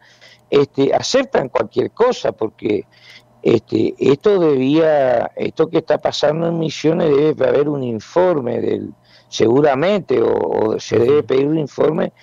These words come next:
Speaker 1: de, de, de lo, del, del gobernador, de la Cámara de Diputados, eh, qué, qué, qué es lo que va a venir a hacer esta fuerza, o si en verdad fue solamente un dicho de Patricia Burri que dice cualquier cosa,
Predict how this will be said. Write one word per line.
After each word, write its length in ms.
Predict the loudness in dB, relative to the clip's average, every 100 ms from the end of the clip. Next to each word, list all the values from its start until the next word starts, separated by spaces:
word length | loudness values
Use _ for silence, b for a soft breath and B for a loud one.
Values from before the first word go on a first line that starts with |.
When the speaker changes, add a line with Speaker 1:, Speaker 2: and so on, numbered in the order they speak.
| B B -8
Speaker 1:
de, 140 | -2
de, 300 | 0 2 2
de 200 | 0 0
lo, 480 | -2 -2 0 -2 -4
del, 300 | -6 -6 -8 -16 -20 -10
del 120 | 0
gobernador, 840 | 2 2 0 -2 0 2 2 2
de 120 | 0 0
la 120 | -2
Cámara 380 | -2 -2 -2 0
de 140 | 0
Diputados, 880 | 0 -2 -10 -2 0 2 2 0 -2 b b b b
eh, 460 | -4 0 0 0 -2 -2
qué, 200 | -2 -2
qué, 220 | -6 -18 _ _ _ _ 0
qué 200 | 2 4
es 60 |
lo 120 | 2
que 140 | 0 0
va 280 | 2 2 0
a 40 |
venir 320 | -2 -4 -2
a 20 |
hacer 240 | -2 -2 -2
esta 260 | -2 -4
fuerza, 680 | -6 -2 0 2 0 -2 -4 -6 B B
o 100 | -4
si 220 | -2 -2
en 80 | 0
verdad 400 | 0 2 0 0
fue 140 | -2 -2
solamente 640 | -2 -4 -4 -4 -4 -4
un 180 | -6 -2
dicho 480 | -2 -2 0 -2 -2 b b b
de 120 | 0
Patricia 500 | 2 0 -2 -2 0
Burri 420 | 0 0 0 -2
que 100 | -2
dice 280 | -2 -2 -2
cualquier 420 | 0 -2 -2 -4
cosa, 500 | 0 0 0 0 -4